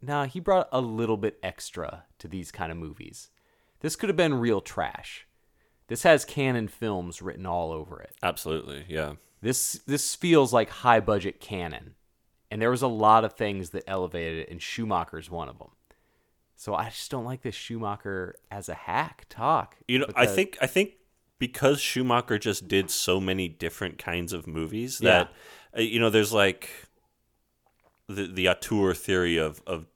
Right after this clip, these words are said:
Speaker 2: the director should have this kind of stamp where you, you know it's always a Kubrick movie or a
Speaker 1: Yeah.
Speaker 2: Spielberg or whatever. But Schumacher was more of a chameleon with his stuff,
Speaker 1: I
Speaker 2: where,
Speaker 1: dig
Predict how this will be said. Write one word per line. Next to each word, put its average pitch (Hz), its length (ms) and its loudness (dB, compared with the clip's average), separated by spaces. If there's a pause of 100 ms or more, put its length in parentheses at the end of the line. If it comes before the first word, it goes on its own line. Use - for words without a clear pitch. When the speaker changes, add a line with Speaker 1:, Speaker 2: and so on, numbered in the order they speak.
(280)
Speaker 2:
the 90 200 -8
director 90 680 2
should 82 260 -4
have 85 260 0
this - 160 -4
kind 85 240 -4
of 80 240 -4 (600)
stamp 90 640 2
where 82 300 -2
you, 87 340 0
you 98 160 -4
know 104 320 6
it's 87 160 0
always 87 320 4
a 85 60 -6
Kubrick 80 440 -4
movie 76 400 -6
or 71 200 -6
a 71 120 -4
Speaker 1:
Yeah. 117 200 4
Speaker 2:
Spielberg 80 560 -2
or 76 80 -4
whatever. 76 260 -6
But 87 160 -6
Schumacher 139 580 0
was 95 340 0
more 95 240 0
of 87 80 -2
a 85 40 -4
chameleon 80 800 -4
with 80 220 -8
his 73 200 -8
stuff, - 320 -6
Speaker 1:
I 143 120 4
Speaker 2:
where, 90 120 2
Speaker 1:
dig 127 120 6